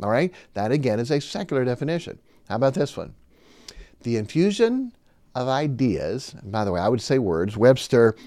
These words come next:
had his own Bible, and back in this day, they were debating verbal inspiration or idea inspiration, okay? He had ideas. I think it would be words. But the definition is this, the infusion of ideas into the mind by the Holy Spirit.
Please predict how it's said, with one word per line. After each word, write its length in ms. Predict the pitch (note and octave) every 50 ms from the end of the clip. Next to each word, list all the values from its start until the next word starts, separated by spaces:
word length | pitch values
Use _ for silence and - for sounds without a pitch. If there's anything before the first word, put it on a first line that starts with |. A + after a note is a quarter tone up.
| - - F#2+
had 160 | G#2+ B2 A#2+
his 140 | A2 F#2+ A2
own 180 | A2 A#2 A#2+
Bible, 480 | G#2+ G#2+ G#2 G#2 A2+ B2 D3 F3 F#3+ - -
and 400 | - G2+ G2 G2+ G2+ G#2 F#2+ F#2+
back 300 | G#2+ G2+ A2 A#2 - A2+
in 140 | G2+ G2+
this 180 | G2 A#2 A#2 -
day, 280 | - B2 A2+ A#2+ C3 C3
they 160 | G#2 G2+ G#2+
were 100 | G#2+ G2+
debating 600 | F#2+ F#2+ F2+ G#2+ G#2 A2 A2+ A2+ A2+ A2+ A#2 A2+ - - - - _ - E2
verbal 340 | E2+ G#2 G#2+ A#2 B2+ B2
inspiration 680 | B2+ C3 C3 - - C3+ B2+ B2+ C3 B2 - C#3 C#3 C3+
or 220 | A#2+ - G#2 G2+
idea 420 | G2 G2 G2 F#2+ F#2 G2+ G#2+ G#2+ -
inspiration, 600 | - F2+ E2 - - D#2 C#2+ A1+ G1+ - - - -
okay? 340 | - G2+ - A#2 B2+ D#3+ E3+ - -
He 120 | - G2+
had 180 | G#2 G#2+ G#2 G2+
ideas. 480 | G#2+ G#2+ G2 G#2+ A2 A#2 C3 C3 - - -
I 100 | E2+ F2+
think 180 | F#2 - G2+ F#2+
it 80 | G2 -
would 100 | - F3+
be 100 | F2 E2+
words. 380 | F2 G2 B2 F3 A3+ - - - C4+ - - - - - - - -
But 360 | A2 B2+ A#2+ A#2+ A#2 A#2 G2+ - _
the 120 | - G#2+ A#2
definition 520 | A2+ D#3 D#3+ - F3+ G3 F#3+ - - A#2+
is 160 | A2+ G#2+ G2+
this, 240 | B2+ A2+ F2+ D#2 -
the 100 | - A2+
infusion 460 | G#2 F#2+ - D#3+ F3+ G#3 G#3 A3 A3
of 80 | A3 G#3+
ideas 560 | G#3+ A3 G3+ D3+ G#2 G2 F#2 F2+ F#2+ F#2+ - -
into 140 | - A2+ A#2
the 120 | A#2+ C#3
mind 540 | D3 E3+ F#3+ F3+ C#3 G#2+ G#2 G#2+ G#2+ G2 - -
by 400 | B2 C3+ D#3+ F3 F#3 F#3+ F#3 F3+ - _ -
the 100 | - E2+
Holy 540 | - - - - A#2+ A#2+ B2+ B2+ C3 B2+ A#2
Spirit. 800 | - - - - - _ - - - C#2+ - - - _ -